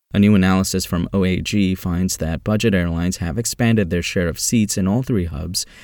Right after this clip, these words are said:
since twenty nineteen. The biggest shift has occurred in Abu Dhabi, where discounters have gained nearly nineteen points of the market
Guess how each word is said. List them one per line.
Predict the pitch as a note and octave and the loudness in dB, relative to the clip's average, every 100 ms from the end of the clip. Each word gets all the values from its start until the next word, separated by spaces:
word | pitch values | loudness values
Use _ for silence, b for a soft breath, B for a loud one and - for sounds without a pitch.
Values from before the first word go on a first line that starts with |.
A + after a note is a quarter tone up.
| B | B
since | - D#3+ - | 0 2 0
twenty | - A#2+ A2 | 0 4 4
nineteen. | F2+ E2 - B2+ F#2+ D#2 B B B | 4 0 0 2 2 -2 B B B
The | - | 0
biggest | G3 A#3+ G#3 | 2 2 0
shift | - C3 - | 2 2 2
has | B2 B2+ | -2 0
occurred | A#2+ B2+ B2+ | 0 2 4
in | B2+ | 4
Abu | A#2 B2 | 2 2
Dhabi, | A#2+ D3 C3+ D2 - | 2 0 0 -4 -2
where | F2 E2+ | -2 0
discounters | D2+ A#2 - D#2+ D#2+ F2 - | 0 -2 -2 -2 -2 -2 -2
have | E2 E2 | -4 -4
gained | E2+ F#2 G2+ F#2+ | -2 2 2 2
nearly | F2+ F2 F2 | 0 0 -2
nineteen | E2+ C3 D#3 C3+ A#2+ | -2 -2 0 0 0
points | - E2 D#2+ - | 0 -2 -2 -4
of | E2 | -6
the | |
market | E2 E2+ D#3 C#2+ | -4 -4 -2 -4